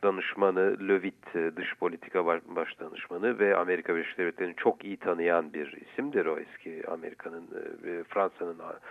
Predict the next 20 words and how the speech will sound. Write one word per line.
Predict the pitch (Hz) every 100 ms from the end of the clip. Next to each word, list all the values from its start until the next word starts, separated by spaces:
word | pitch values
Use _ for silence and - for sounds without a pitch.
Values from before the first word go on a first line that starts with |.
| - -
Washington | 92 - 120 92 80
Büyükelçisiydi. | 78 - - 80 - - - 80
Aynı | 80 80 80
zamanda | 85 101
New | 101
York | 98 92 - -
Büyükelçiliği | - - - - 90 90
de |
yaptı. | 82 - - - 156 - - - - - - - - - - - _ 123
Levitt'in, | 131 123 139 - 175 175 160
e, | 139 120 113 110 104 104 101 104 101 -
bu | 113 117
Gordon'a, | 120 147 143 120 87
Phil | - 113
Gordon'a, | 101 110 110 92 80 73 76 95
yani | 87 78 78 76 82
daha | 85
hala | 85 82 78 71
ortalıkta | 76 78 - 80 - 82
olan, | 76 85